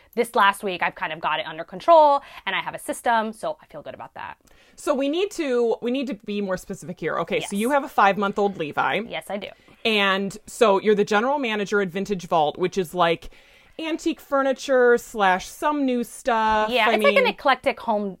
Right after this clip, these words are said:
Speaker 1: home decor store.
Speaker 2: Okay.
Speaker 1: So we have everything from, like, large pieces of furniture to, like, small home accessories, candles, et cetera.
Speaker 2: But then you're launching an online boutique called Thread and Theory.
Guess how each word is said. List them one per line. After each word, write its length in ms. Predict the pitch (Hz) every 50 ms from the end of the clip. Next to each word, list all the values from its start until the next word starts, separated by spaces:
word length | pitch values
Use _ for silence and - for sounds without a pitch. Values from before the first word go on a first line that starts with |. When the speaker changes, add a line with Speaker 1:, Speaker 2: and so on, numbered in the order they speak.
| _ -
Speaker 1:
home 220 | - - 233 208
decor 320 | 190 - - - 180 - -
store. 320 | - - - - - -
Speaker 2:
Okay. 240 | - 214 208 - 185 - -
Speaker 1:
So 160 | - 277 233
we 80 | 240 247
have 140 | 254 240 226
everything 420 | 240 226 240 254 240 254 226 220 -
from, 220 | - 214 202 196
like, 280 | 190 180 170 180 - -
large 300 | 185 185 180 190 190 -
pieces 260 | - 202 165 180 170
of 80 | 185 -
furniture 340 | - 175 170 165 - 190 175
to, 120 | - -
like, 180 | 175 165 156 -
small 320 | - - 202 165 151 151 147
home 120 | 226 233
accessories, 500 | 165 - - 208 190 - 185 170 170 170
candles, 460 | - - 165 151 147 143 143 143 -
et 80 | - -
cetera. 420 | - - - - 120 - 92 98 - - - - - - _ -
Speaker 2:
But 100 | 240 -
then 180 | 254 262 262 254
you're 120 | 233 220
launching 400 | 214 208 208 208 208 - 190 190
an 80 | 180 -
online 480 | - 175 170 170 175 185 220 277 269
boutique 340 | 220 208 - - - 180 -
called 260 | - 190 185 170 -
Thread 240 | - - 170 - 165
and 100 | 160 190 -
Theory. 400 | 359 392 403 - 123 78 -